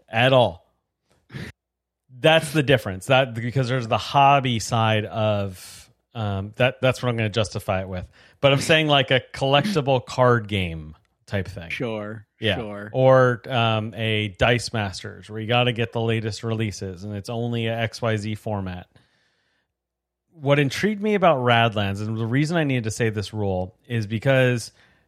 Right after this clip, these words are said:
Speaker 1: the first thing they were saying is, "Oh, we have a designer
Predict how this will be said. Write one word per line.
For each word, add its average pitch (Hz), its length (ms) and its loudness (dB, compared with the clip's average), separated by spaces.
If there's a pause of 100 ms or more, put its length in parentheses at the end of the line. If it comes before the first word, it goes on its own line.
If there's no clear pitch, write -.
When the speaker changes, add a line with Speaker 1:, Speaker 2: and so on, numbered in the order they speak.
Speaker 1:
the 123 100 2
first 175 360 0
thing 160 200 0
they 139 100 2
were 127 120 2
saying 127 360 2
is, 110 220 0
"Oh, 196 240 6
we 151 180 2
have 160 360 4
a 151 200 -2
designer 139 800 0